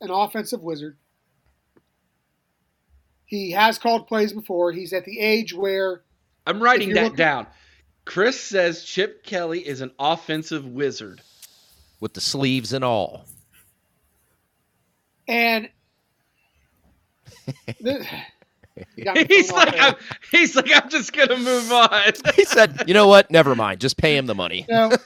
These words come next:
Speaker 1: no, I still, I still don't think he's worth the money. Uh, you know, even though he's a good fit as far as ha-, being at the age where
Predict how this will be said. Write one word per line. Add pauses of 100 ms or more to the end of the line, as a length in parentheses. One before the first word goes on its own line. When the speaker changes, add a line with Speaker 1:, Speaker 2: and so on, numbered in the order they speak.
(140)
Speaker 1:
no,
I
still,
I
still
don't
think
he's
worth
the
money. (600)
Uh,
you
know,
even
though
he's
a
good
fit
as
far
as
ha-,
being
at
the
age
where